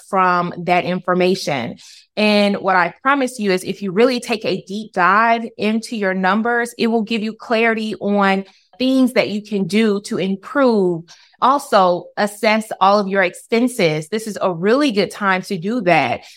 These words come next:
because a lot of times we really let those three dollar a month,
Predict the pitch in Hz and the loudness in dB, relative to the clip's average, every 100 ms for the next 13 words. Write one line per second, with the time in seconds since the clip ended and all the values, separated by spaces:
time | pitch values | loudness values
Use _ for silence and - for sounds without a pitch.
0 | _ _ 190 196 233 208 202 185 202 269 | _ _ -10 -2 0 0 0 0 2 2
1 | 254 - 202 190 190 180 214 180 160 202 | -2 0 2 2 0 -4 -6 -8 -10 -6
2 | 269 285 277 233 214 202 214 - 170 202 | 0 0 0 -2 -2 -4 -8 -10 -4 0
3 | 247 - 214 202 196 196 196 - 226 247 | 0 0 2 4 4 0 -4 -8 -6 0
4 | 220 220 214 202 202 208 208 202 | 0 2 0 -2 -2 0 0 -2